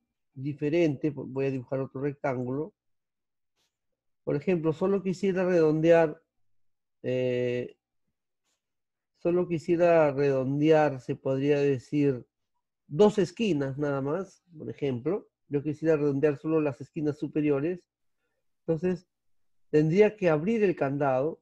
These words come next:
acá primero, este botoncito se abre, se hace clic y se va a abrir, mira, ahí está, se abrió. Y ahí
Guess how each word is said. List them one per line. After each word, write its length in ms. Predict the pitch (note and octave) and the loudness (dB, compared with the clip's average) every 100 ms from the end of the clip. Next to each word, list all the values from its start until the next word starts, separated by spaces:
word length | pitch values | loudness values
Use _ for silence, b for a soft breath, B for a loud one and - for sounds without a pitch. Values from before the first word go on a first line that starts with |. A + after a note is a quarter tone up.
| - | -14
acá 300 | A2+ B2 B2 | -10 -8 -6
primero, 540 | C3+ C3+ B2+ B2+ F3+ _ - | -6 -4 -4 -4 -6 _ -20
este 240 | A2+ C3+ | -10 -8
botoncito 640 | B2+ B2 A#2+ A#2 C#3+ F#3 F3+ | -8 -8 -10 -8 -8 -6 -6
se 240 | - C3+ | -2 2
abre, 400 | C3+ A#2+ C#3+ F3 | 2 2 -2 -4
se 120 | - | -6
hace 240 | B2 D3 - | -6 -6 -4
clic 280 | E3+ F3+ | -4 -4
y 60 | D3+ | -4
se 140 | - | -4
va 80 | C3+ | -2
a 40 | C3 | 0
abrir, 280 | C#3 C3 | -2 -4
mira, 340 | B2 C3 G3 - A2+ | -4 -4 -6 -10 -20
ahí 60 | |
está, 300 | G2+ D#3+ F#3 _ _ _ _ _ _ | -8 -8 -8 _ _ _ _ _ _
se 60 | |
abrió. 420 | G#2+ A2+ C#3 G#3+ _ _ _ _ _ _ _ _ _ _ _ _ _ _ _ _ _ - | -12 -8 -8 -8 _ _ _ _ _ _ _ _ _ _ _ _ _ _ _ _ _ 0
Y 120 | G3 | 4
ahí 540 | G3+ F#3+ G#3 G#3+ G3+ | 6 4 2 0 -4